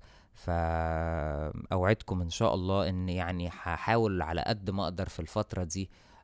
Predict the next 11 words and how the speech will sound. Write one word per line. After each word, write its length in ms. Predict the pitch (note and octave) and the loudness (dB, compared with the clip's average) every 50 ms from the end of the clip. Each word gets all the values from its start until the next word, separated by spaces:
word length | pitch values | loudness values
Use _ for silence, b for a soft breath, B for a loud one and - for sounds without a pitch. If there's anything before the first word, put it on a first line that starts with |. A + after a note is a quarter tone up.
| _ - | _ -6
آه، 880 | - D#2+ D#2+ D2+ D2+ D2+ D2+ D2+ D2 D2 D2 C#2+ C#2+ D2 C#2+ C2+ A1 - - - - | -4 -2 0 0 0 -2 -2 -2 -2 -2 -2 -2 -4 -4 -6 -6 -6 -8 -8 -8 -4
أطور 360 | - - A2+ A#2 A2 G#2+ F2+ | 0 2 4 4 4 4 2
في 120 | - - | 0 -2
النفس، 480 | F2+ F2 G2 G#2 G#2 - - - - - | -2 0 0 0 0 -2 -6 -8 -8 -4
من 260 | - G#2 A#2+ B2+ B2 A2+ | 2 4 6 6 6 6
نفسي 420 | B2 A#2+ - - - - C3 B2+ | 4 4 2 0 -2 -2 -2 0
في 100 | - - | 0 -2
الجزء 480 | F#2+ F2 F#2 G#2 C#3 D3 C#3 - - - - - | -2 -2 2 4 4 4 4 0 -4 -6 -6 -4
اللي 520 | E2+ C#2+ A1 A#1+ E2 F#2 F2+ F2 F2+ F#2 F2+ | -2 0 2 2 0 0 0 0 0 0 2
ليه 160 | G2 A2+ A2 | 4 6 6
علاقة 520 | G#2 G#2 A2+ A#2 A2+ - - G#2 G2+ G2+ | 6 6 4 2 2 2 2 2 2 2